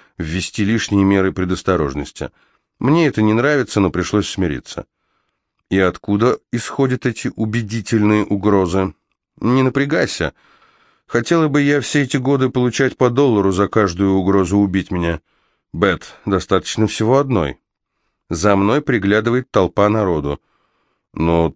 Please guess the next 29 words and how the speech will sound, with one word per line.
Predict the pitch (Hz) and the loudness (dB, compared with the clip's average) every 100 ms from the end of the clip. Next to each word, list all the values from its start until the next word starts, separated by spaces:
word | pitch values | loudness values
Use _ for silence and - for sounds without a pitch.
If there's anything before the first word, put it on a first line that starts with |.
| - | -2
ты | 98 | -2
только | - 98 - | 0 0 0
что | 90 - | -8 -6
добавила | 82 98 107 104 95 90 | 0 2 2 2 2 -2
к | - | 0
команде | 104 98 95 87 92 | 2 2 2 0 -2
еще | 92 - 139 | -2 0 0
одного | 104 76 | 0 -2
человека". | 67 - 76 69 67 - - _ _ _ _ _ - | -4 -4 -2 -2 -6 -10 -14 _ _ _ _ _ -6
"Нет, | 95 107 104 - - | 0 2 2 -2 -2
ты | 120 | 0
должна | 127 127 131 131 | 2 2 2 0
сосредоточиться | 104 120 110 104 123 - - | -2 -2 0 2 0 -2 -2
на | 123 | 0
себе, | 113 - 113 87 - - | 0 -2 -2 0 -2 -8
Бет. | 82 90 76 - _ _ _ | -2 0 0 -4 _ _ _
Сосредоточься | - 98 - 92 90 - 113 127 - 139 139 - | -6 -6 -2 -2 0 0 -2 -2 -2 -2 -2 0
на | 92 101 | 0 0
себе". | - 110 87 80 65 - _ _ _ _ _ _ _ _ _ _ _ _ - | -2 -8 -6 -6 -6 -10 _ _ _ _ _ _ _ _ _ _ _ _ -4
"Ладно, | 95 165 165 170 170 151 - - | 2 2 2 2 2 -2 -6 -4
и | 113 110 | 0 0
какие | 104 120 - 180 | 0 -2 -2 0
у | 156 | 2
меня | 113 104 101 | 2 2 0
есть | 92 - | -2 2
варианты?" | 104 104 123 147 151 | 4 4 2 0 0
резко | 139 127 127 | 0 -2 -8
спросила | - 117 - 127 | -4 -4 0 2
Мэйс. | 120 117 107 - | 2 0 -2 -8